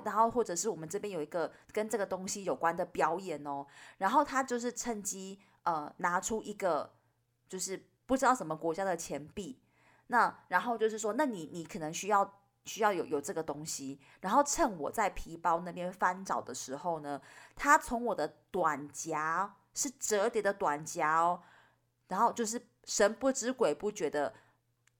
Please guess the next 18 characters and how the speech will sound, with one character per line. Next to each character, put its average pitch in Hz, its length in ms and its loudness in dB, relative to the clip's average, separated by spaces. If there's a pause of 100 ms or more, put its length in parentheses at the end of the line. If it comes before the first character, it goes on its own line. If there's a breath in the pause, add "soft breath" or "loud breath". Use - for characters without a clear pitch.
(160)
抽 240 400 4
走 151 260 0
了 143 240 -4 (140)
我 156 120 -4
的 - 240 -4
一 202 160 -10
张 170 420 -2
二 170 200 2
十 - 420 -6
欧 151 200 0
的 147 100 -4
钱 135 360 -12
币。 143 240 -10 (400 loud breath)
那 349 180 6 (280)
而 240 160 6
且 294 240 2 (140)
还 214 360 6
好， - 360 0